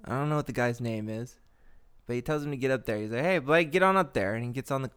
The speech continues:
the cage. And they're pushing the cage, and he has to li-, lift up the, the lid.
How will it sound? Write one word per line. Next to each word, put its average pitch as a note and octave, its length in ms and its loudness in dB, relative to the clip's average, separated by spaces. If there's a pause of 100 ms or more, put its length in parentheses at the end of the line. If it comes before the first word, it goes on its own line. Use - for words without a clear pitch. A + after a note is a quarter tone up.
(140)
the A#2 200 -2
cage. A#2 580 -4 (920)
And A#2 80 -10
they're A2 60 -8
pushing B2 320 -8
the A2+ 60 -6
cage, A2+ 320 -4
and A2 80 -14
he A#2 60 -6
has A#2 120 -6
to A2 100 -8
li-, A2+ 300 -4 (100)
lift A#2 300 -8
up A2 140 -8
the, G#2+ 180 -8 (120)
the G#2+ 140 -8
lid. A#2+ 460 -2